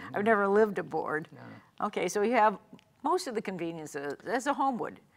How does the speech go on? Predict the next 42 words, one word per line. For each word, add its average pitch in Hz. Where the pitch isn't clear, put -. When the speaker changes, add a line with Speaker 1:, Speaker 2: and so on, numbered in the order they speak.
Speaker 1:
So -
Speaker 2:
Most, 220
Speaker 1:
what 359
do 339
you 381
Speaker 2:
yes. 262
Speaker 1:
miss? -
Uh, -
is 190
there 196
anything 254
you 302
miss? 311
Speaker 2:
Uh, 165
my 135
garden. 127
Speaker 1:
Okay. 190
Speaker 2:
Don't 123
have 113
a 98
garden. 104
Speaker 1:
Digging 196
in 196
the 214
dirt. 175
You 185
could 220
do 370
containers. 277
Speaker 2:
You 151
don't, 190
Speaker 1:
Nah. 233
Speaker 2:
you 160
don't 151
wanna 120
mess 113
with -
plants 104
on 107
a 101
boat. -
Speaker 1:
Okay, 165